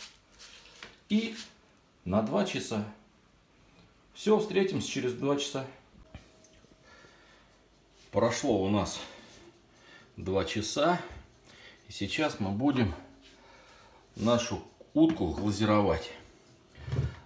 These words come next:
Для глазировки нам понадобится. Итак, цедра у нас апельсинчик. Закидываем.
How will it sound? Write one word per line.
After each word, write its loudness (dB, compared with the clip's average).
Для 0
глазировки 0
нам 2
понадобится. 0
Итак, -2
цедра 0
у -8
нас -2
апельсинчик. 2
Закидываем. -4